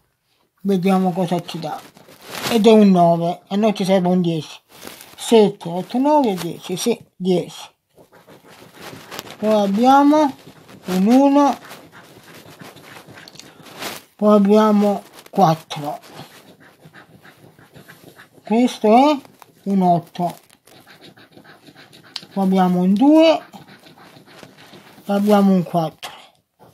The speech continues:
Continuiamo con un tre. Poi abbiamo un due. Un sette,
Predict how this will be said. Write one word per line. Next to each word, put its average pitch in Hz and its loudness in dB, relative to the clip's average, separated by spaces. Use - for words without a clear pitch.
Continuiamo 214 4
con 190 0
un 185 -2
tre. 349 4
Poi 208 -2
abbiamo 208 2
un 196 2
due. 285 6
Un 196 0
sette, 285 0